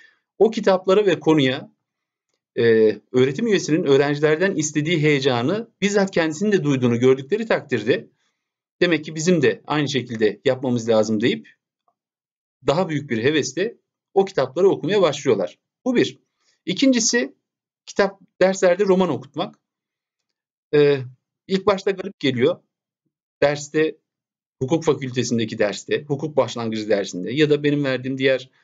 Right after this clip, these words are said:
e, adı ne olursa olsun hukuk felsefesi, hukuk düşüncesi tarihi, yorum teorisi,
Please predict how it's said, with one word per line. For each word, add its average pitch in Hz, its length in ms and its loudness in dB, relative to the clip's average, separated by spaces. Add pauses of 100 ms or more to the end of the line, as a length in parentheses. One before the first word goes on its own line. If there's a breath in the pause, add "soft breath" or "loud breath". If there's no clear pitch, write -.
(380)
e, 110 340 4 (260)
adı 139 180 -2
ne 160 60 2
olursa 127 320 -2
olsun 110 200 -8
hukuk 139 320 -8
felsefesi, 110 540 -4
hukuk 123 300 -10
düşüncesi 123 460 -4
tarihi, 95 360 -4
yorum 139 240 2
teorisi, 104 640 -4